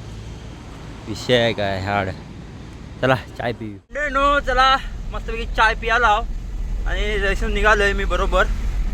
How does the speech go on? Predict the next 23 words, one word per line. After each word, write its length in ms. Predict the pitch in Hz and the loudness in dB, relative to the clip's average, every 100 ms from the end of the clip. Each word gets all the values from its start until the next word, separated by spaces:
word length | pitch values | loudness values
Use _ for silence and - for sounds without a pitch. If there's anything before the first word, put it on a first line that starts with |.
| - - - - - - - - | 0 0 2 2 2 2 2 2
आता 320 | 151 151 196 202 - - - - - - - - - - - - | 2 6 6 6 2 -2 -2 -2 -2 -2 -2 0 0 0 0 2
जाऊया 260 | 156 175 202 | 6 6 6
पटापट, 440 | 202 196 190 208 - - - - | 6 4 4 0 0 -4 -4 -2
कारण 160 | 160 160 | -2 0
वाजले 340 | 151 - 214 | 0 2 4
आहेत 180 | 196 214 | 4 4
साडेसात. 680 | - 147 156 202 - 185 180 - - - - - - - - - - - - - | 0 0 0 0 2 2 2 0 -2 -4 -4 -4 -2 0 0 0 0 0 2 2
समजा 480 | 151 147 175 202 208 | 2 2 6 8 8
असं 280 | 208 - | 6 2
माणगावपर्यंत 720 | 202 185 185 202 214 208 208 202 | 2 2 2 4 4 4 0 2
जाऊया 300 | 196 208 208 | 4 6 6
आणि 420 | 220 233 202 190 | 4 0 -4 -4
मग 160 | 175 180 170 | -6 -6 -2
जेऊया, 320 | 175 160 139 - - - - - - - - - - - - - | -2 0 -2 -2 -8 -6 -4 -2 -2 -2 -2 -2 -2 -2 -2 0
कारण 180 | 165 170 | 0 0
प्रवास 380 | 143 185 220 226 | 4 8 8 8
जरा 420 | 233 233 208 214 | 6 4 4 2
मोठा 320 | 196 190 - | 2 0 4
हा. 180 | 240 208 226 - - - - - - - - - - - - - - - - - - - - - - - | 6 6 4 -2 -2 -4 -4 -2 -2 -2 -2 -2 -2 -2 -2 0 -2 -2 -2 -2 -2 0 0 0 0 2
चेंबूरपर्यंत 480 | 190 - 226 214 208 | 2 4 6 6 6
जाऊचं 280 | 185 175 190 | 6 6 4
आपल्या 240 | 175 160 | 6 4
का, 120 | 151 | 4